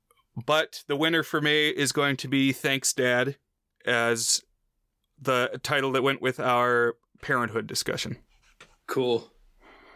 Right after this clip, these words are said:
Speaker 1: What about you? What you got?
Speaker 2: So my, my favorite episode titles are ones that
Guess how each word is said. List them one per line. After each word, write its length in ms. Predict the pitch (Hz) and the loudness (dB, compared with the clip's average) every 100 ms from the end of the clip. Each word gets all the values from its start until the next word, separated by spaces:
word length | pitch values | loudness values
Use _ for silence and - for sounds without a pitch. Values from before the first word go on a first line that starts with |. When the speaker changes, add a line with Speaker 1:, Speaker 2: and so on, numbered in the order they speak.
| - _ - | -20 _ -4
Speaker 1:
What 120 | 143 | 0
about 220 | 143 139 | 0 0
you? 240 | 139 117 - _ _ _ _ | 0 -2 -4 _ _ _ _
What 160 | 127 - | -10 -6
you 80 | |
got? 220 | 131 123 - _ _ - | -2 -2 -4 _ _ -4
Speaker 2:
So 260 | - 151 | 0 0
my, 340 | 143 151 170 170 - | 2 2 2 0 -8
my 200 | 151 151 | -2 0
favorite 380 | 151 160 156 151 | 2 2 2 2
episode 440 | 143 - 170 156 | 0 0 0 0
titles 480 | 156 160 151 151 147 | 2 0 2 0 0
are 560 | - 135 127 123 123 135 | -2 -2 0 2 0 -4
ones 640 | - 127 139 139 135 131 - | -8 -2 0 2 2 0 0
that 520 | 131 123 123 120 - | 0 2 0 -2 -8